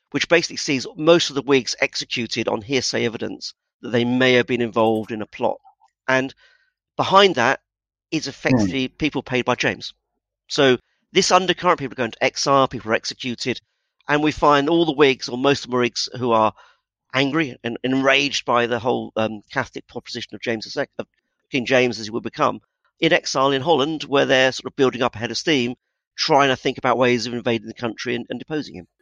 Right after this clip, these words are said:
Speaker 2: Okay, so this is not just, you know, th-, this isn't just noblemen getting disgruntled with members of the royal family,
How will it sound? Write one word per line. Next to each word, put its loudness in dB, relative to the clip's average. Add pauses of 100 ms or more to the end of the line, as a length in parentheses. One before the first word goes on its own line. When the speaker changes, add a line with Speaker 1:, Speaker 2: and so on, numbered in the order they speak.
(140)
Speaker 2:
Okay, 2
so 4
this 4
is 4
not 4
just, 4
you 6
know, 2
th-, 4
this 2
isn't 0
just 0
noblemen 4 (500)
getting 0
disgruntled 0
with 2
members 0
of 0
the -4
royal 2
family, -2